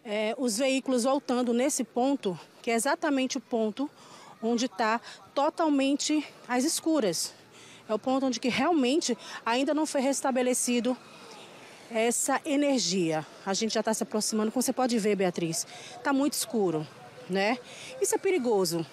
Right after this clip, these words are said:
perigoso por, de várias formas, mas também é muito perigoso saber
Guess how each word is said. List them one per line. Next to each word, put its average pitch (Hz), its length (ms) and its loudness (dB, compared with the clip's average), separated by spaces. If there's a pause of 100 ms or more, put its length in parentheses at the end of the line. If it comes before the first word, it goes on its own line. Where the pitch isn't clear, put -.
perigoso 277 400 2
por, 240 200 0
de 220 120 0
várias 262 340 2
formas, 180 360 -2
mas 277 260 0
também 254 380 2 (360)
é 277 120 0
muito 294 420 4
perigoso 214 720 0 (340)
saber 220 600 0